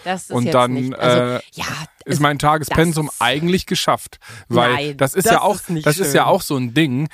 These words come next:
Speaker 2: auch gerade in der Vorweihnachtszeit mit all diesen Terminen, die wir so auch grundsätzlich in unserem Leben haben, dass es ja nie zu Ende ist. Dann sind wir auf der Arbeit, dann sind wir nach Hause, da warten Termine und Erwartungen auf uns, dann haben, haben wir noch Freunde,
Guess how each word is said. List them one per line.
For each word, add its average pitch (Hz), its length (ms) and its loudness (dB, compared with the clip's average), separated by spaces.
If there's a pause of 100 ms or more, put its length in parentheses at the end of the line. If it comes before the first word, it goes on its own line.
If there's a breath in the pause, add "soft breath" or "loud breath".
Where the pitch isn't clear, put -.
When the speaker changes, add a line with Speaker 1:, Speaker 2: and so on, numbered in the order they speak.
(120)
Speaker 2:
auch 120 160 0
gerade 135 220 2
in 143 60 -2
der 127 80 2
Vorweihnachtszeit 123 800 0
mit 117 140 -6
all 135 180 2
diesen 135 220 -4
Terminen, 131 520 0
die 117 200 -4
wir 113 180 0
so 113 240 -4
auch 110 100 0
grundsätzlich 113 520 -4
in 107 80 -2
unserem 104 260 0
Leben 104 280 2
haben, 117 220 2 (380 loud breath)
dass 117 160 0
es 120 140 -6
ja 120 220 2 (200 soft breath)
nie 147 260 4
zu - 220 -6
Ende 98 300 -4
ist. - 340 -10 (160)
Dann 101 120 -6
sind 104 180 0
wir 101 60 0
auf 95 80 -4
der - 140 0
Arbeit, 143 560 2 (200 loud breath)
dann 107 280 -6
sind 117 180 -4
wir 117 80 0
nach 117 160 -4
Hause, 151 260 2
da 131 160 2
warten 135 280 0
Termine 139 500 -6
und 123 160 -8
Erwartungen 131 640 0
auf 117 280 0
uns, 131 360 -2
dann 107 240 -2
haben, 117 220 0
haben 127 80 -2
wir 143 80 0
noch 139 140 0
Freunde, 143 680 2